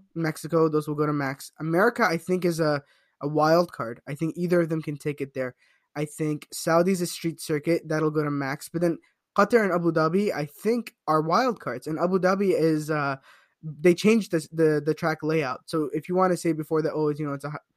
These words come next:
high rake, low rake, whatever, it, they've changed the track layout now. So it could, it's a wild card. Qatar's a wild card. Turkey was a wild card. And,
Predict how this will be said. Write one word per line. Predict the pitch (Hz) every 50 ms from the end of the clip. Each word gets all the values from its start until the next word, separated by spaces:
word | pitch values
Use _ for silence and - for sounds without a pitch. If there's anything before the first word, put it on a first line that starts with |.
| _ _ _
high | _ - 170 160 156
rake, | 151 151 151 151 147 147 -
low | 147 151 147
rake, | 147 143 143 143 143
whatever, | 143 139 143 147 151 143 135 135 135 - - _ _ _ _ _ _ - -
it, | 175 165
they've | 160 175 165
changed | - - 185 190 185 -
the | - 160
track | - - 165 151 -
layout | 156 156 151 151 147 131 110
now. | 139 135 123 123 135
So | - - - - 147 139 135 -
it | - 139 -
could, | - 190 175 160 -
it's | - 160 - -
a | 160
wild | 156 165 175 180 185 - -
card. | - 185 185 170 - _
Qatar's | - 190 185 190 180 170
a | 175 165
wild | 160 165 165 156 -
card. | - 175 165 - -
Turkey | - - 214 262 254 254 220
was | 175 165 151 156
a | 147
wild | 139 139 135 131 131 131 -
card. | - 147 135 139 160 170 - _ - - - _ _ -
And, | 160 165